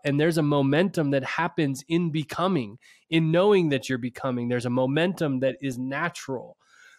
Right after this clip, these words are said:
It, all of this, you know, all of this idea about motivation, all of this idea about inspiration, okay, fine,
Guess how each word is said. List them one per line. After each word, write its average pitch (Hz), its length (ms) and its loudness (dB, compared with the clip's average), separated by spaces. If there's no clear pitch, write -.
It, 165 200 -4
all 165 240 2
of 190 80 -4
this, 175 240 0
you 160 100 -6
know, 147 180 2
all 165 260 0
of 190 80 -2
this 170 260 -2
idea 147 380 -2
about 131 280 -2
motivation, 135 840 0
all 143 240 0
of 170 100 0
this 160 220 -2
idea 143 340 0
about 131 340 0
inspiration, 139 880 -2
okay, 160 300 -2
fine, 143 680 -2